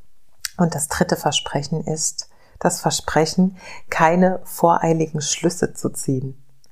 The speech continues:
Und das geht ja schon so ein bisschen in die ähnliche Richtung. Denn wenn wir nichts mehr persönlich nehmen,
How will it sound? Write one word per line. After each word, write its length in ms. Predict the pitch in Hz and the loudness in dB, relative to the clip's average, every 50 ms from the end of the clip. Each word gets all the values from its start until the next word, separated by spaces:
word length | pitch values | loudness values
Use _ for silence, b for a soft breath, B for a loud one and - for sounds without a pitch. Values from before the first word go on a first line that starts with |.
| - - | -8 -4
Und 180 | 175 170 165 | -2 0 0
das 280 | 165 160 - - - - | -2 -4 -4 -8 -6 0
geht 180 | - 214 214 | 2 2 4
ja 80 | - 220 | 4 2
schon 260 | 220 - - 165 165 | 0 4 2 2 4
so 120 | 165 170 165 | 4 0 -2
ein 80 | 165 | -2
bisschen 300 | - - - - 185 170 | -4 -6 -2 2 2 2
in 120 | - 147 143 | 2 2 -2
die 180 | - - - | -2 0 4
ähnliche 480 | - 185 196 202 185 175 - - 143 - | 6 6 6 6 4 2 -2 -4 -2 -2
Richtung. 560 | 135 127 - - - 190 208 247 285 - - B B B B B B B B - | -2 -2 -2 0 2 4 4 4 2 -2 -10 B B B B B B B B -2
Denn 160 | 160 160 160 | 0 2 4
wenn 200 | 170 170 180 175 | 4 4 4 6
wir 200 | 175 165 156 156 156 B B B B B | 6 6 6 6 4 B B B B B
nichts 300 | - 196 214 208 - - | 6 6 6 6 4 2
mehr 100 | - 180 | 2 2
persönlich 800 | 180 - - 165 147 - - 156 185 202 214 202 170 - - - | 2 2 -2 -2 -2 0 4 6 8 8 8 8 6 2 0 0
nehmen, 580 | 151 147 147 147 151 156 175 196 220 233 226 | 0 0 2 0 0 2 2 2 2 0 -2